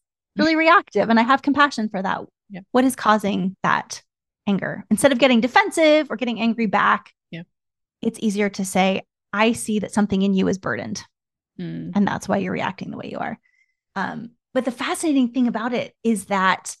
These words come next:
Speaker 1: Jesus modeled compassion for us in his ministry. One of Jesus's major emotions is his compassion.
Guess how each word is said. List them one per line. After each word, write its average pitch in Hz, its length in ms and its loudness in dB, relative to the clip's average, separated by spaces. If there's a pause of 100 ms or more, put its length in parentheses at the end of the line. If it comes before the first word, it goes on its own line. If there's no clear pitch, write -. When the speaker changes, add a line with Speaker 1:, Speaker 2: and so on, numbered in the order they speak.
(500)
Speaker 1:
Jesus 233 720 2
modeled 208 580 4
compassion 226 600 2
for 151 240 -4
us 214 280 -2
in 208 140 4
his 240 180 2
ministry. 311 380 2
One 233 180 6
of 285 120 4
Jesus's 208 500 0
major 240 540 2
emotions 190 540 -2
is 190 140 -6
his 190 200 -4
compassion. - 480 -6